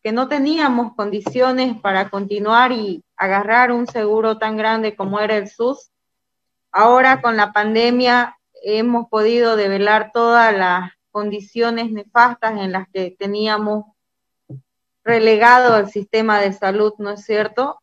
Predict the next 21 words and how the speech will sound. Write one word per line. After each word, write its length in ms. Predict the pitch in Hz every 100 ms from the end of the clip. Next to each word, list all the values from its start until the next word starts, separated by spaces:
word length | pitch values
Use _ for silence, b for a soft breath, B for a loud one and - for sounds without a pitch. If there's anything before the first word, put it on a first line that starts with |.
| -
Y 100 | 226
más 320 | 233 247 247
aún 640 | 240 240 254 262 269 269
con 180 | 226 226
esta 300 | 233 240 240
segunda 600 | - 226 240 247 247 240
ola 580 | 247 262 233 233 269 262 _ _ _ _
de 380 | 196 190 190 190
la 140 | 190 185
pandemia 800 | 196 196 208 220 226 247 269 - _ _ _ _ _ _
que 160 | 220 214
ha 160 | 226
azotado 680 | 240 - 220 233 233 233 226
bastante 920 | 208 208 - 254 269 269 262 233 233
al 240 | 214 196 196
sector 680 | 202 190 220 220 220 214 _ _ _ _ _ _ -
profesional. 840 | 202 202 202 208 202 220 240 311 _ _ _ _ _ _ -
Tenemos 520 | 226 226 240 240 247
numerosas 680 | 220 214 208 226 - 226 220
bajas 400 | 214 220 220 214
médicas, 800 | 220 233 233 233 240 240 247